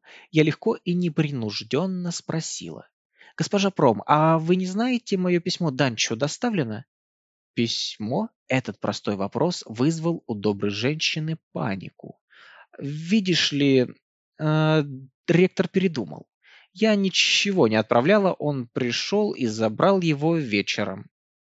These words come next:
Вот это поворот! Меня будто волшебной палочкой по голове приложили. Тяжёлый такой, дубовой. Он изображал из себя такого добренького, чтобы получить доступ к моим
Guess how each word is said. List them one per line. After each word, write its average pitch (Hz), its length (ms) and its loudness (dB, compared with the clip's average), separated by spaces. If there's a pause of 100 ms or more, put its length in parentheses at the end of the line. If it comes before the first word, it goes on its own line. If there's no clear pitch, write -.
(100)
Вот 98 240 -6 (100)
это 196 280 -2
поворот! 175 680 -2 (840)
Меня 123 300 0
будто 135 320 -2
волшебной 156 640 0 (100)
палочкой 175 540 0
по - 180 -2
голове 170 480 2
приложили. 90 800 -8 (400)
Тяжёлый 139 460 0
такой, - 480 -8 (180)
дубовой. 151 760 -2 (680)
Он 160 280 0
изображал 110 680 -2
из - 200 -10
себя 123 300 -2
такого 131 500 -2
добренького, 107 840 -2 (200)
чтобы 127 320 -4
получить 127 520 -2
доступ 151 380 0
к - 100 -20
моим 151 360 -2